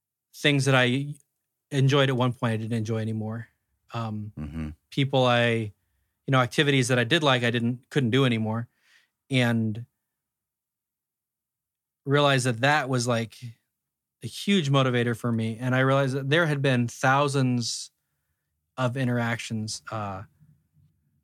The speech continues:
Speaker 1: that I'd been the recipient of. Um, I call it death by a thousand cuts. So it was, like, little legalistic things, like people that,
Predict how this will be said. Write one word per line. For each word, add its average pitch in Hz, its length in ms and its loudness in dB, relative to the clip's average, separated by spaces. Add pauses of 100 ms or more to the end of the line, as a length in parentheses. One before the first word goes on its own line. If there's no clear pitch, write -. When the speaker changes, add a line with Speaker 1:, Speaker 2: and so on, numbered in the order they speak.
(180)
Speaker 1:
that 127 120 -2
I'd 135 180 2
been 139 380 2
the 131 140 2
recipient 165 800 0
of. 202 420 -4 (260)
Um, 117 540 -4 (180)
I 135 80 -4
call 143 180 4
it 127 80 -2
death 127 200 0
by 127 120 0
a - 20 -4
thousand 117 360 -2
cuts. 117 280 -6
So 120 240 -2
it 120 40 -4
was, 117 120 -4
like, 113 300 -4 (500)
little 160 340 2
legalistic 135 600 0
things, 107 360 -6
like 107 180 -8
people 123 300 -4
that, 110 200 -6